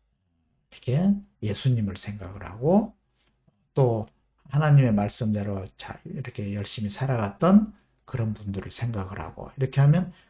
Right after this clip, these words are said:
그런 생각을 자꾸 계속해야 이 마음의 나쁜 마음이 이렇게 식어지는 거예요. 우리가 늘 말씀을 가까이 해야 됩니다.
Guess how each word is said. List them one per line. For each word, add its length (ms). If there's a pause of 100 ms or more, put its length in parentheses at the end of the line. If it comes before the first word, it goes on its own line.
그런 260
생각을 460
자꾸 520 (580)
계속해야 920 (460)
이 140
마음의 420
나쁜 400
마음이 560 (340)
이렇게 240
식어지는 640
거예요. 340 (500)
우리가 380
늘 160
말씀을 760 (320)
가까이 500
해야 220
됩니다. 480